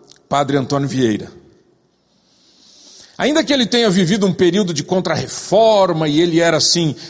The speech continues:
contundente em relação aos chamados protestantes, mas ele tinha uma palavra forte, aguda,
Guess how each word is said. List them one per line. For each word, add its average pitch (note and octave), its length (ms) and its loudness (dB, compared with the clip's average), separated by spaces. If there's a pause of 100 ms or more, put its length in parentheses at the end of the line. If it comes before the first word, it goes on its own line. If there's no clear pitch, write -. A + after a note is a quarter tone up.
contundente F#3 1040 2
em C#3+ 60 -6
relação D#3+ 560 -2
aos C3+ 100 -4
chamados C#3+ 560 -2
protestantes, D3+ 920 -4 (380)
mas G#3+ 160 0
ele C4 160 0
tinha C#4 240 -2
uma B3+ 160 0
palavra G#3 640 0 (220)
forte, A3 800 0
aguda, F3 800 0